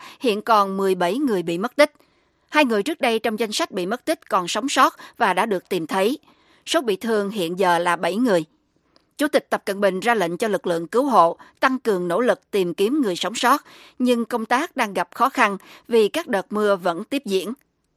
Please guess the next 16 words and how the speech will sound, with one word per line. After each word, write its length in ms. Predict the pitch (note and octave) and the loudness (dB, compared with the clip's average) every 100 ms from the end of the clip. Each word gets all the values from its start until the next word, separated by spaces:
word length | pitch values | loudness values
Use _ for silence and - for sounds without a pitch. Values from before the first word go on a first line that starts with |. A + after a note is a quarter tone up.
| _ _ _ _ | _ _ _ _
Đất 140 | F#4 - | -4 2
chùi 260 | A#3 G#3 | 2 4
gây 140 | G3+ B3+ | 2 0
chết 200 | F4+ - | 0 -2
người 260 | G#3 F#3 | -2 0
thường 220 | F3+ G3 | 0 -4
xảy 160 | F3+ F#3+ | -2 -2
ra 240 | A#3+ G#3 | 0 0
tại 180 | G3 E3+ | 0 -4
Trung 200 | F#3 F3+ | -4 4
Quốc. 140 | B3+ C#4 - _ - - | 4 4 -6 _ -20 -12
Tháng 160 | - E4 | -4 -2
mười 100 | A#3 | -2
hai 180 | G3+ G#3 | -2 -2
năm 160 | G3+ | -2
ngoái, 300 | F#3 F#3 B3 | 2 2 2